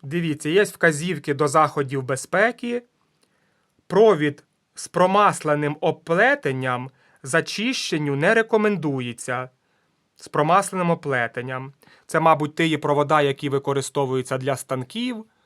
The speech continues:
Ну, можливо. Провід з броньованим оплетенням та емалевим покриттям також зачищати забороняється. Ну,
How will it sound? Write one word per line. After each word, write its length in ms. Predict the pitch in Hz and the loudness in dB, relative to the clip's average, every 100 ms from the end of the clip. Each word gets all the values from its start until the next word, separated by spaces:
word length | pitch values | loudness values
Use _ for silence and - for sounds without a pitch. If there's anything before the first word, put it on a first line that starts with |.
| _ _ _ _ - | _ _ _ _ -8
Ну, 120 | 208 | -4
можливо. 640 | 170 156 139 139 110 107 - _ _ _ _ _ _ _ _ | 0 -2 0 -4 -4 -8 -12 _ _ _ _ _ _ _ _
Провід 440 | 180 226 190 160 | 4 6 6 2
з 60 | 131 | -2
броньованим 800 | 135 196 196 160 151 165 185 208 | 0 2 4 2 4 2 0 0
оплетенням 720 | 214 220 226 226 226 220 214 | -2 0 2 2 2 0 0
та 320 | 214 220 220 - | 4 4 2 0
емалевим 640 | 196 202 202 196 190 180 | 0 2 4 2 0 -2
покриттям 680 | 185 180 185 180 190 190 185 _ | -4 -4 -4 2 4 4 0 _
також 380 | 202 233 226 185 | 2 2 2 0
зачищати 760 | 143 135 139 - 175 208 190 | -2 -2 -4 0 4 4 2
забороняється. 1120 | 135 147 147 147 135 113 107 107 101 - 110 123 _ _ _ _ _ _ _ _ _ _ _ _ _ _ 196 | -2 0 0 -2 -2 -4 -6 -8 -12 -16 -16 -18 _ _ _ _ _ _ _ _ _ _ _ _ _ _ -4
Ну, 240 | 269 | -4